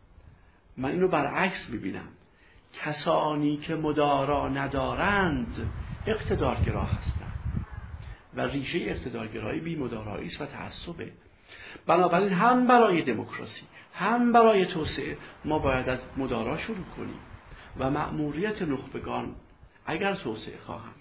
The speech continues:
و مأموریت حکومت اگر می‌خواهد توسعه خواه باشه، اینه که بر مدارا تمرکز کنه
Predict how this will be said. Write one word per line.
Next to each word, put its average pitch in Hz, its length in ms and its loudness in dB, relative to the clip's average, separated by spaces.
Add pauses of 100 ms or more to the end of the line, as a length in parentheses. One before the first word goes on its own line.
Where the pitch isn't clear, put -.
(380)
و 135 100 0
مأموریت 160 720 0
حکومت 139 680 -2 (300)
اگر 233 300 4
می‌خواهد 214 480 4 (100)
توسعه 139 320 -6
خواه 127 320 -8
باشه، 135 300 -4 (260)
اینه 175 180 6
که 180 140 0
بر 160 180 6
مدارا 156 500 4
تمرکز 104 560 -6
کنه - 260 -12